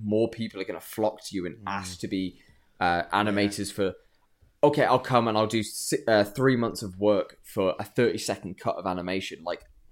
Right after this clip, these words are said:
Speaker 1: people want to be
Speaker 2: Yeah.
Speaker 1: part of mappa. And
Speaker 2: It's, it's, it's why, um... yeah, go on.
Speaker 1: And, and this is why it all kind of comes together into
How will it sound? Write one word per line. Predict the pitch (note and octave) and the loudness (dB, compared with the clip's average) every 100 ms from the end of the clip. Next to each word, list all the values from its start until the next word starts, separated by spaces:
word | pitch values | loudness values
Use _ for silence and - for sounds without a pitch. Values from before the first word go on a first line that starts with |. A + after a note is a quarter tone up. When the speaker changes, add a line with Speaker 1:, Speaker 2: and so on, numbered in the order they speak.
| _ - _ - | _ -20 _ -12
Speaker 1:
people | - F3+ C#3 G#2+ | 2 4 4 0
want | F#2+ A#2 - | 0 -2 -4
to | F2+ | -8
be | E2+ | -8
Speaker 2:
Yeah. | |
Speaker 1:
part | G2+ F2 D2+ | -4 -6 -6
of | - _ _ _ | -14 _ _ _
mappa. | F#2 G2+ - D#2 - _ _ _ _ | -2 -2 -2 -8 -8 _ _ _ _
And | G2+ G2 G2+ | 0 2 0
Speaker 2:
It's, | - | -6
it's, | D#3 D3 | -10 -10
it's | D#3 - | -10 -10
why, | D3 D3 C3+ | -2 2 2
um... | B2 A2 G2+ G2 - _ - - - - | 2 0 -2 -8 -14 _ -12 -10 -12 -12
yeah, | F2+ D#2+ - - | -12 -12 -16 -18
go | F#2+ | -16
on. | E2+ F2 - - - - - - | -16 -16 -20 -18 -18 -18 -20 -2
Speaker 1:
And, | B2 B2 | 0 0
and | - A#2+ | -2 0
this | A2+ - | 0 -2
is | G#2 | -4
why | G#2 G#2 | 0 2
it | G2 | 2
all | G2+ G#2 | 2 0
kind | - F#2+ | -4 -10
of | |
comes | - G2 - | -8 -8 -8
together | - A2+ B2 E2 D#2+ | -4 -2 0 -2 -4
into | G#2+ G#2 G2+ - F#2+ F#2 | -4 -2 -2 0 -2 -2